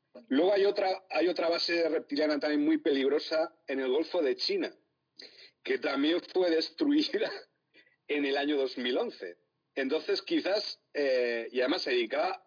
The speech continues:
a clonación humana y a experimentación en control mental y social. Entonces, quizás, eh, tras la destrucción de esta otra ciudad también muy peligrosa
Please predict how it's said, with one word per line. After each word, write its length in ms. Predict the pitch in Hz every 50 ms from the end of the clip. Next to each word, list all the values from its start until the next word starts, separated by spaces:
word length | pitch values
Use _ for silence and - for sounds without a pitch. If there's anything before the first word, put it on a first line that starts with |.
| _ -
a 120 | 147 139
clonación 520 | - 143 139 127 123 117 - - 165 160 160
humana 440 | 156 160 180 185 175 170 180 214 - _ _ _ _ _ _ _ _ _ _ _ _
y 100 | - 127
a 40 | 143
experimentación 1120 | 135 - - - 147 131 135 127 127 120 123 123 110 - - 151 151 165 175 190 190 - _ _ _
en 280 | - 147 139 131 131 127
control 500 | 123 131 131 123 117 113 - 151 165 165
mental 640 | 151 135 127 120 117 - - - 143 120 101 92 - _ _ _ _
y 100 | - 120
social. 520 | - - 117 104 - - 107 101 92 92 _ -
Entonces, 380 | 120 113 135 143 165 170 -
quizás, 680 | - - - 143 - - 165 160 170 175 - - - _ _ _ _ _ _ _ _ _ _
eh, 800 | - 139 135 131 127 127 120 120 117 113 117 117 113 113 110 -
tras 340 | - - - 127 123 - -
la 200 | 151 139 135 131
destrucción 460 | 127 127 - - 147 127 - 170 165 160
de 60 | 156
esta 220 | - - 170 151 156
otra 280 | 160 160 160 170 156 156
ciudad 440 | - - 160 151 151 156 160 147 -
también 260 | 127 113 123 135 135 131
muy 140 | 135 147 147
peligrosa 520 | 151 143 139 135 139 135 143 - - 139